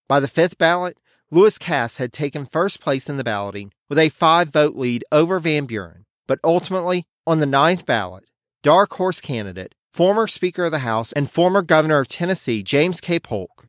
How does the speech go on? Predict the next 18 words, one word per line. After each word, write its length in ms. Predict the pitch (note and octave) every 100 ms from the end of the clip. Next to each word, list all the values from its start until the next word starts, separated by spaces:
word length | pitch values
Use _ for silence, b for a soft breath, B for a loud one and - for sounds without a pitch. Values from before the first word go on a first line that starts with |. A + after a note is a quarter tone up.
| -
would 160 | B2+ A2+
become 500 | B2 - D3 D#3 E3
the 80 |
party's 480 | D#3+ B2+ B2+ B2+ A2+
nominee, 540 | A#2+ A2 G#2+ G2+ F2 _ _ _
finally 480 | - D#3 F3+ G3 G3
securing 580 | - D3+ - D3 A#2+ A2
two 240 | - G3+
hundred 320 | G3+ F#3+ F3
thirty-one 460 | D3+ D3+ D#3 D3+ D3+
votes, 500 | A#2+ F2+ - - - _ -
a 100 | C#3
comfortable 560 | - F3+ E3+ F3+ E3+ -
eighty-six 540 | F#3 A3 A3 - D#3+ -
point 300 | - D#3+ E3
eight 220 | D#3+ E3+
percent 440 | - D3+ - B2+ -
majority. 520 | A#2+ A2 F2+ E2